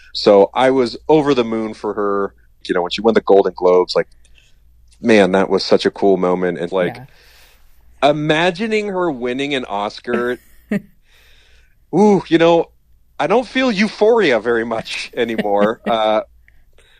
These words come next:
Speaker 1: but I definitely feel euphoric, uh,
Speaker 2: Mm.
Speaker 1: thinking that she could go the distance.
Speaker 2: Oh, that's a beautiful thing. You mentioned the Golden Globes, and I know you guys have been in touch
Speaker 1: Yes.
Speaker 2: throughout award
Speaker 1: Yeah.
Speaker 2: season. How is she? How, what's your sense of how she's handling all of this?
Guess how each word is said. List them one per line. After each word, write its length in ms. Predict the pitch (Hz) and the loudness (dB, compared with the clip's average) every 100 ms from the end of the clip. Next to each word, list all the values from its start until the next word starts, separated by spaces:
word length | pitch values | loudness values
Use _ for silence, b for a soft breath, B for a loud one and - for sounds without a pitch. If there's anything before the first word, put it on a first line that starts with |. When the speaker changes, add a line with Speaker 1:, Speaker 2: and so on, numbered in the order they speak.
| b | b
Speaker 1:
but 160 | - 139 | 2 4
I 160 | 131 131 | 4 0
definitely 360 | 139 - 147 | 0 -2 -6
feel 240 | - 131 117 | -6 -6 -6
euphoric, 540 | 107 - 98 85 80 - - - | -10 -4 -2 -2 -6 -16 -12 -4
uh, 180 | 92 | -2
Speaker 2:
Mm. 80 | 87 | -2
Speaker 1:
thinking 360 | 98 90 87 85 | -6 -6 -8 -6
that 180 | 82 - | -6 -6
she 320 | - 92 - | -6 -6 -4
could 180 | - 87 | -2 2
go 160 | 85 | 4
the 120 | 82 80 | 2 0
distance. 560 | 76 - 76 80 - | -4 -4 -10 -12 -12
Speaker 2:
Oh, 140 | 165 156 | -8 -8
that's 240 | 180 - | -10 -12
a 20 | |
beautiful 340 | 139 151 143 - | -14 -14 -14 -14
thing. 280 | - 139 147 | -12 -10 -8
You 100 | 147 | -6
mentioned 320 | 151 170 165 | -6 -6 -8
the 60 | |
Golden 320 | 143 135 135 131 | -8 -8 -8 -8
Globes, 340 | 139 135 139 | -6 -6 -6
and 140 | 123 | -6
I 80 | 110 | -6
know 100 | 139 | -6
you 160 | 139 135 | -6 -8
guys 220 | 131 131 | -8 -8
have 100 | 131 | -10
been 140 | 131 | -10
in 100 | 127 | -8
touch 300 | 131 175 - | -4 -4 -4
Speaker 1:
Yes. 200 | - B B B - | -8 B B B 0
Speaker 2:
throughout 240 | 175 185 | 2 4
award 260 | 180 160 160 | 4 2 2
Speaker 1:
Yeah. 80 | - | -2
Speaker 2:
season. 480 | 160 160 151 156 B B B B | -4 -2 -4 -4 B B B B
How 260 | 240 285 | 0 2
is 100 | 349 | 0
she? 140 | 339 - | -2 -4
How, 220 | 247 - | -4 0
what's 200 | 240 240 | 0 0
your 60 | 285 | -4
sense 220 | 277 247 | -2 -4
of 80 | 254 | -2
how 220 | 240 226 | 0 -2
she's 220 | 233 214 | -2 -4
handling 380 | 226 208 208 180 | -2 0 -2 -2
all 140 | 139 | -4
of 120 | 135 - | -6 -8
this? 280 | - - | -12 -14